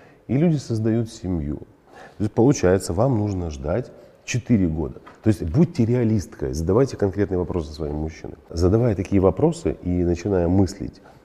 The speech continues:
логически, как мужчина мыслит, вы очень отчетливо и явно обнаружите, э,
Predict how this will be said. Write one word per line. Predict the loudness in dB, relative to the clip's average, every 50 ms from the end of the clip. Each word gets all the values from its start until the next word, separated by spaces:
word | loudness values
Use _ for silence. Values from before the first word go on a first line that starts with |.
| _ _
логически, | -4 -2 0 0 2 0 0 -2 -4 -8 -12 -12 -10 -10 -10 -10 -8 -8
как | -8 -6 -4
мужчина | -4 -4 -4 -4 -4 -4 -4 -2 0
мыслит, | 2 2 2 2 0 -4 -6 -6 -6 -10 -20 -20 -20 -16 _
вы | 0 4 4 6
очень | 6 6 4 2 2 0 0 0 0 -2 -6 -8 -4
отчетливо | -4 -4 -4 -2 0 0 0 0 0 -2 0 0 0
и | 0 0 -2
явно | -2 0 0 0 0 2 0 0 0
обнаружите, | 0 -2 -4 -2 0 0 0 2 2 2 2 2 0 -2 -2 -2 -2 -2 -2 -4 -12 -20 -20 -20 -20 -20 -12 _
э, | -10